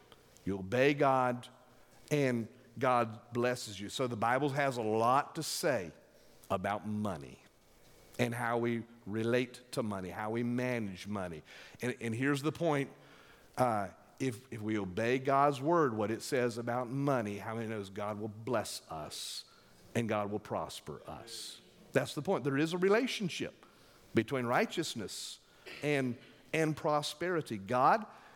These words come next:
God, I believe God desires to bless his people. I hope next week, maybe not next week, but the week after that,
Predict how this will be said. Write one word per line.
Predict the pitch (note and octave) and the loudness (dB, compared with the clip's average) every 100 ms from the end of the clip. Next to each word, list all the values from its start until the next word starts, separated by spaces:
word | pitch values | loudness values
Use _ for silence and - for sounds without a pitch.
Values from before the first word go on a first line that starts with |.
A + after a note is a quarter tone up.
| - - A#2 | -20 -14 4
God, | D3 E3+ | 6 10
I | G3 | 10
believe | B3 F#3 D#3+ A#2+ | 10 10 8 6
God | B2+ B2+ E3 F3 D#3+ | 6 8 8 6 2
desires | F3+ D3 C3+ A#2+ B2 C3 D#3+ F#3 G3+ - - - - - - | 2 2 0 2 4 2 2 -2 -2 -6 -8 -12 -20 -12 -2
to | F#3 | -2
bless | C#3 B2+ B2+ D#3+ F#3 - - - - - - | 4 4 6 4 0 -4 -6 -6 -12 -20 -20
his | - C#3 F3+ F#3 | -2 2 2 2
people. | A3 C4 - A2+ D2+ - - - - - - - - - - | -2 -2 -2 -8 -8 -14 -20 -20 -20 -18 -18 -18 -20 -20 6
I | C3+ | 10
hope | E3+ A#3 - - | 12 10 8 -4
next | D3+ F#3+ - | 4 4 6
week, | F3+ F#3+ C#3+ | 4 4 6
maybe | E3+ G3 | 4 6
not | F3+ | 6
next | E3+ E3 | 4 2
week, | F3+ C#3+ | 0 0
but | C#3+ | -2
the | C#3 | 2
week | D#3+ D#3+ | 2 2
after | D#3+ D3+ | 2 2
that, | D#3 | 2